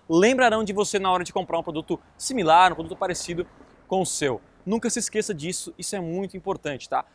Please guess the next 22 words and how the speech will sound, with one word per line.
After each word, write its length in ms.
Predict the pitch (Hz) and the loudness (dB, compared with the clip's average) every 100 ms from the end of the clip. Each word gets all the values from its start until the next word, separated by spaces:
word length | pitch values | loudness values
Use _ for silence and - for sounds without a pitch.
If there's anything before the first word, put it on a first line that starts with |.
| _ _ | _ _
Essa 200 | - 196 | 0 0
bola 360 | 131 202 240 202 | 4 4 4 2
de 120 | 170 | 0
neve, 240 | 180 202 | -4 -4
quanto 220 | 185 185 | -4 -6
mais 240 | 165 185 202 | -2 -2 -2
você 200 | 190 202 | -4 -2
vai, 220 | 185 165 - _ | 0 -2 -8 _
vai 100 | 160 | -4
sendo 360 | - 190 220 | -2 -2 -2
sincero, 480 | 202 190 - 185 185 | -4 -6 -4 -2 -2
você 100 | 175 | -2
vai 160 | 180 175 _ _ | -4 -4 _ _
criando 380 | - 180 208 202 | -2 0 0 0
não 140 | 208 240 | -2 -4
só 260 | - 220 | 0 0
clientes, 540 | 208 202 175 175 202 185 | 0 -4 -2 -2 -4 -6
mas 200 | 175 170 | -6 -4
uma 120 | 175 | -4
legião 460 | 170 147 143 156 - _ _ | -4 -4 -6 -8 -10 _ _
de 120 | 147 | -10
fãs 460 | 160 160 131 131 - | -8 -4 -4 -4 -10